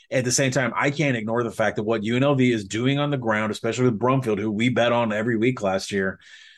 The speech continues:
it's for real. Uh, but, you know, we'll see what they can do against New Mexico, but the spread is extremely inflated.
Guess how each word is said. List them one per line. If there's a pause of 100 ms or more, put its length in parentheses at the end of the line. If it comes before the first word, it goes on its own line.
(160)
it's
for
real.
Uh,
but,
you
know,
we'll
see
what
they
can
do
against
New
Mexico,
but
the
spread
is
extremely
inflated.